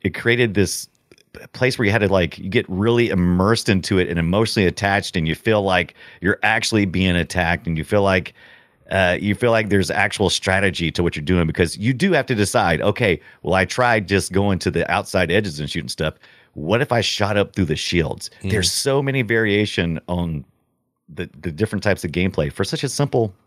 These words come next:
Speaker 1: simple game.
Speaker 2: Yeah.
Speaker 1: I mean, most people today would probably, if you showed this to a kid today, like, "I'm bored."
Speaker 2: <laughs> Yeah, they're not
Speaker 1: Five
Speaker 2: gonna like
Speaker 1: seconds
Speaker 2: this.
Speaker 1: after.
Speaker 2: But they are s-,
Speaker 1: Right.
Speaker 2: they are suckling on a teat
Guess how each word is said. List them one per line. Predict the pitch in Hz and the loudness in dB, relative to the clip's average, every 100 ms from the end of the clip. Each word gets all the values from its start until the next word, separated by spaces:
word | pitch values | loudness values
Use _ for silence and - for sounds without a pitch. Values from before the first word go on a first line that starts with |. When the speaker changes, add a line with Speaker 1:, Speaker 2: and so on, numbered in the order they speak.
| _ - | _ -6
Speaker 1:
simple | 143 110 | -6 -4
game. | 90 92 80 65 | 0 0 0 -2
Speaker 2:
Yeah. | 123 92 | -4 -2
Speaker 1:
I | 117 | -2
mean, | 123 | 0
most | 123 185 | 0 0
people | 185 131 | 0 0
today | 110 113 | 2 2
would | 104 | 2
probably, | 101 92 95 | 2 0 -2
if | |
you | 165 | -2
showed | 185 139 | 0 0
this | - | 0
to | |
a | 98 | 0
kid | 104 85 | 0 2
today, | 90 | 2
like, | 82 78 - - - - | 2 -2 -14 -20 -18 -2
"I'm | 92 104 | 2 2
bored." | 82 76 73 73 | 2 0 0 -2
Speaker 2:
<laughs> | 135 120 202 | -2 0 0
Yeah, | 165 151 139 | 0 2 2
they're | 139 165 | 2 2
not | 196 | 2
Speaker 1:
Five | 110 | 2
Speaker 2:
gonna | 104 | 2
like | 98 | 2
Speaker 1:
seconds | 92 - | 0 2
Speaker 2:
this. | 87 90 | 0 2
Speaker 1:
after. | 76 - - | -2 -4 -2
Speaker 2:
But | 147 - | -2 0
they | 190 | 0
are | 175 165 | 2 2
s-, | - | 2
Speaker 1:
Right. | 104 160 | 2 4
Speaker 2:
they | 175 | 4
are | 156 | 2
suckling | - 175 175 - 196 185 | 2 2 0 0 0 2
on | 165 | 2
a | 143 | 2
teat | - - 160 120 | 0 0 0 -2